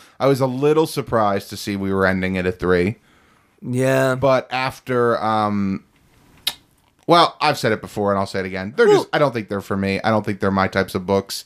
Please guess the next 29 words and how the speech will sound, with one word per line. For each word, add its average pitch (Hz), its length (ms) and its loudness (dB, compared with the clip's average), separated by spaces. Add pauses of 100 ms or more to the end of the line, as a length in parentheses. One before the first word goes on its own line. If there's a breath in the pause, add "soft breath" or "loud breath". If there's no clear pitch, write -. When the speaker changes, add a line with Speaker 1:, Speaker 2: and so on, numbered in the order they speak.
Speaker 2:
here's 262 300 0
the - 60 4
Speaker 1:
Uh, 117 200 4
I 117 120 -2
know 113 140 0
tons 104 280 -4
of 98 80 -8
people 98 260 -6
love 127 180 2
'em, 143 160 0
and 131 140 -2
I 127 80 0
cannot 113 480 -2
wait 127 220 -2
to 151 80 -4
read 160 180 2
this 170 220 -4
one. 120 400 -2
Speaker 2:
Well, 180 180 -4
I 190 100 2
think 190 180 0
the 175 100 4
other 139 120 2
thing 131 140 -8
about 117 160 0
it 113 80 0
is 107 140 -6
with 120 460 2 (180)
the 113 680 0